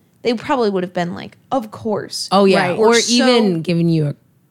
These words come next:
Speaker 2: gift card or something.
Speaker 1: Yeah.
Speaker 3: Yeah,
Speaker 1: Like,
Speaker 3: exactly.
Speaker 1: "We'll refund your purchase. Come get your new pizza. All is well."
Speaker 3: Right.
Speaker 1: Instead, he just <laughs> thanks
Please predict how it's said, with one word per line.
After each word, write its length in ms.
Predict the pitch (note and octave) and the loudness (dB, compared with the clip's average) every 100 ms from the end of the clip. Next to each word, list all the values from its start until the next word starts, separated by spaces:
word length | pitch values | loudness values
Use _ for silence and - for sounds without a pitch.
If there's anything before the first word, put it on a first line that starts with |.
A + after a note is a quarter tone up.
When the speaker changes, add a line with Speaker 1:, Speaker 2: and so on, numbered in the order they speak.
| _ | _
Speaker 2:
gift 240 | - G#3+ - | 0 0 0
card 320 | - B2 B2 | -4 -4 -4
or 120 | C#3 | -4
something. 380 | C#3+ - F#3 D4 | -4 0 2 4
Speaker 1:
Yeah. 280 | F#4+ C4 - | 2 0 -2
Speaker 3:
Yeah, 180 | A3+ A3 | 0 0
Speaker 1:
Like, 80 | D#3+ | 0
Speaker 3:
exactly. 260 | F3 A#3+ B3 | 0 0 0
Speaker 1:
"We'll 80 | A3 | 0
refund 460 | G#3+ D3 G#3+ A#3+ | -4 -2 -2 -2
your 100 | C#4 | -4
purchase. 460 | C4+ A#3 A3+ A3 G#3+ | -8 -12 -12 -12 -12
Come 260 | - G3 G3+ | -12 -12 -10
get 200 | F#3+ G3 | -10 -12
your 120 | G3 | -16
new 160 | F#3 | -18
pizza. 680 | F3 - E3+ E3+ E3 D#3 - - | -18 -20 -20 -16 -14 -12 -14 -8
All 240 | F3 F3 E3 | -4 -2 -4
is 160 | D#3+ | -10
well." 200 | - - - | -12 -12 -8
Speaker 3:
Right. 360 | F3+ E3 - - - _ - | -8 -8 -12 -20 -20 _ -6
Speaker 1:
Instead, 480 | G3 F#3+ - F#3 F3+ | -4 -2 0 0 -2
he 460 | - E3 D3+ F#3+ - _ _ _ _ _ | -6 -6 -6 -10 -16 _ _ _ _ _
just 500 | - E3+ E3 - - _ _ _ _ - | -2 -2 -2 -6 -12 _ _ _ _ -8
<laughs> 40 | - - - - - - _ - - _ | -8 -8 -14 -20 -20 -20 _ -20 -20 _
thanks 400 | F3+ G3 G#3 | -2 -2 -4